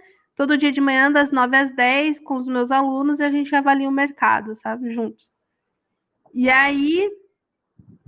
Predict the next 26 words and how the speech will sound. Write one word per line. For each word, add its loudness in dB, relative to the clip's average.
ele 0
começa 0
a -4
falar 4
e, -6
e -6
eu -2
fico, -10
eu -4
fico -10
olhando -4
pro -12
gráfico 0
e -12
pensando, -8
"Aonde 4
esse -2
chinês -4
que -10
inventou -4
esse -8
negócio -4
viu -2
um 4
tubarão 2
aqui? -10